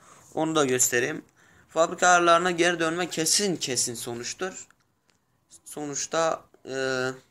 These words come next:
yedekle ve sıfırla giriyoruz. Sonuçta yani direkt her şeyi garantiye almış gibi fabrika ayarlarını sıfırlıyorsunuz. Otomatik verilerini yedekle onu halledersiniz. Burada fabrika ayarlarını sıfırla dediğinizde,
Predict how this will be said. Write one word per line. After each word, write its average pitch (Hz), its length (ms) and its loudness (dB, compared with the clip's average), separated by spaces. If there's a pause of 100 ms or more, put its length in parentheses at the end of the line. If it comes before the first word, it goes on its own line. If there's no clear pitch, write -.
(1700)
yedekle 139 400 -2
ve 151 40 -4
sıfırla 147 400 0
giriyoruz. 135 500 -2 (320)
Sonuçta 143 360 -6
yani 156 400 0 (520)
direkt 147 300 0 (360)
her 135 260 -2
şeyi 131 460 -4 (180)
garantiye 120 580 0
almış 117 300 -2
gibi 139 320 -8 (180)
fabrika 127 300 -2
ayarlarını 113 320 0
sıfırlıyorsunuz. 113 840 -6 (640)
Otomatik 180 480 -6
verilerini 170 480 0
yedekle 160 360 -4
onu 156 240 -2
halledersiniz. 151 960 2
Burada 156 240 0
fabrika 160 420 2
ayarlarını 143 520 4
sıfırla 131 460 0
dediğinizde, 117 680 0